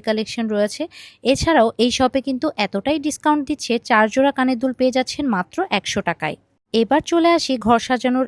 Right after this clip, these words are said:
এই সুন্দর শপটাতে। এইখানের এই টিউলিপ ফুলগুলো মাত্র পঁয়ষট্টি টাকা থেকে শুরু। এটা ছাড়াও খুব সুন্দর কিছু ক্যান্ডেল রয়েছে, মাত্র একশো টাকা থেকে ছয়শো টাকার মধ্যে আপনারা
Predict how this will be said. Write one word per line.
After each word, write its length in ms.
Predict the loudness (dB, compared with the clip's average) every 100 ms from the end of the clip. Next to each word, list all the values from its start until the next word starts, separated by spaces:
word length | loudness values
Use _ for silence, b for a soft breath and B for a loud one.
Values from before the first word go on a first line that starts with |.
| -4
এই 140 | -4
সুন্দর 420 | -4 -2 0 0 -2 -4
শপটাতে। 520 | 0 0 0 -4 -4 -8 -6
এইখানের 500 | -8 -6 -4 -4 -4 -6
এই 120 | -6 -4
টিউলিপ 360 | -2 -2 -4 -4
ফুলগুলো 380 | -4 0 0 0
মাত্র 280 | 0 -4 -4 -4
পঁয়ষট্টি 500 | -2 -2 -6 -8 -6
টাকা 240 | -6 -6
থেকে 240 | -8 -6 -8
শুরু। 280 | -6 -6 -6 B B B B
এটা 200 | -4 -2
ছাড়াও 280 | -2 0 0 0
খুব 120 | -6
সুন্দর 360 | -4 -2 0 0
কিছু 220 | -2 -6 -8 -4
ক্যান্ডেল 360 | -4 -2 -2
রয়েছে, 320 | -2 -2 -2 -4
মাত্র 280 | -2 -4 -6 -4
একশো 320 | -4 -4 -6 -6
টাকা 240 | -6 -6
থেকে 240 | -6 -6 -8
ছয়শো 380 | -2 -2 -2 -6
টাকার 280 | -6 -4 -4
মধ্যে 280 | -4 -4 -4
আপনারা 320 | -4 -6